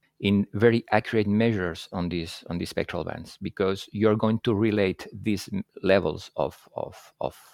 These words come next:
measured light, uh, to physical phenomena. And, and the relative calibration between these different spectral bands is very important in order to retrieve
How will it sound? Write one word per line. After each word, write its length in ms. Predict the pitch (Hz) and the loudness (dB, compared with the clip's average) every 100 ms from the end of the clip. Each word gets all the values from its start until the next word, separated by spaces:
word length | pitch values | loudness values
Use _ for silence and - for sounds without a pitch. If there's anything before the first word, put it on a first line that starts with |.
| _ | _
measured 460 | 110 104 98 90 - | -4 0 0 -2 0
light, 360 | 90 110 151 _ - - - - | 2 2 0 _ -20 -18 -18 -8
uh, 260 | 78 85 85 | -6 -4 -6
to 80 | - | -8
physical 420 | - 117 110 107 | -2 0 0 0
phenomena. 520 | 104 104 95 87 - - - _ - | 0 0 -2 -2 -8 -14 -20 _ 0
And, 200 | 101 - | 0 2
and 180 | 101 98 | 0 2
the 540 | 98 85 82 50 50 - - - - | 2 2 2 -2 -6 -12 -20 -20 -2
relative 580 | 107 123 113 110 101 - _ _ | 6 6 6 2 -6 -8 _ _
calibration 760 | 117 101 101 101 - 92 85 85 | 0 2 4 2 2 -4 -4 -4
between 560 | 87 - 95 90 87 | -6 -4 -4 -4 -2
these 240 | 104 98 - | -2 -4 -4
different 400 | 104 - 95 95 | -6 -4 -6 -4
spectral 360 | 92 - 90 | -6 -4 -4
bands 220 | 95 101 | -2 -2
is 140 | 98 92 | -4 -2
very 180 | 98 92 | 0 0
important 480 | 85 98 98 - | 0 -2 -4 -8
in 100 | 87 | -8
order 180 | 87 90 | -6 -6
to 200 | - 113 | -8 -8
retrieve 460 | 95 92 - 101 | -8 -8 -8 -8